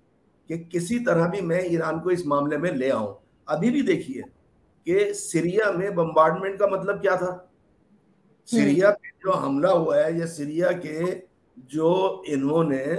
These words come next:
Speaker 1: दो एयरपोर्ट्स को निशाना बनाया, एयर स्ट्रिप्स को खत्म कर दिया, क्यों किया? वो एक provocation है।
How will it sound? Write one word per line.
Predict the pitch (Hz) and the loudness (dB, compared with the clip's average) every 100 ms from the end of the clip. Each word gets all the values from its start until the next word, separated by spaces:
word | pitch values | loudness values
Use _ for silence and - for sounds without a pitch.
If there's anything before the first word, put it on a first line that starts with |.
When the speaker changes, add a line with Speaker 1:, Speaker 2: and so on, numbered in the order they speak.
| - _ _ _ - | -8 _ _ _ -20
Speaker 1:
दो | 123 120 151 170 170 165 - | -14 -2 2 4 4 0 0
एयरपोर्ट्स | 147 147 151 160 175 170 170 | 0 0 0 2 4 4 0
को | 165 | -6
निशाना | 160 143 147 147 147 | -4 -4 -4 -4 -2
बनाया, | 139 135 131 127 143 170 - _ - | -2 -2 0 0 -2 -4 -12 _ -6
एयर | 165 175 170 | 0 2 2
स्ट्रिप्स | 170 196 - | -2 -6 -4
को | 190 | -4
खत्म | 180 165 180 | -4 -4 -4
कर | 175 | -4
दिया, | 165 165 175 | -6 -4 -4
क्यों | 170 190 | -4 -6
किया? | 170 185 180 - - - - | 0 0 0 -6 -18 -18 2
वो | 190 | 2
एक | 269 | 2
provocation | - 185 190 175 185 165 120 | 2 6 6 6 2 2 -4
है। | 98 | -8